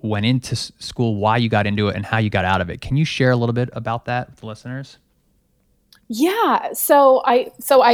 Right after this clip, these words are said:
Speaker 2: am a dentist. Um, I don't, I don't clinic, I don't clinically practice, but how I got into dentistry was, like I said, I'm from a small town, eight thousand people.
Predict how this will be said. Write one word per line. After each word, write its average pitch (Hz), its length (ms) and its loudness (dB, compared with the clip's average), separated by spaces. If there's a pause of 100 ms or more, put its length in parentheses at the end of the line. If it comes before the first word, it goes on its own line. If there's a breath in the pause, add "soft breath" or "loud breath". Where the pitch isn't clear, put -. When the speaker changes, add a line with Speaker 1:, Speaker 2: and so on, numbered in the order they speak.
(120)
Speaker 2:
am 302 120 4
a 370 60 4
dentist. 220 640 2 (200 loud breath)
Um, 240 380 8
I 226 100 8
don't, 233 300 2
I 262 80 4
don't 269 260 4
clinic, 277 360 4
I 277 140 6
don't 247 280 4
clinically 240 360 0
practice, 214 420 -2 (300 soft breath)
but 269 200 4
how 320 280 2
I 403 100 2
got 285 220 2
into 247 180 -2
dentistry 190 500 -2
was, 190 500 2
like 214 180 -2
I 220 40 0
said, 202 200 -2
I'm 202 180 -2
from 220 300 -4
a 208 80 0
small 233 320 0
town, 208 320 -4
eight 226 160 -6
thousand 240 240 -2
people. 196 400 -6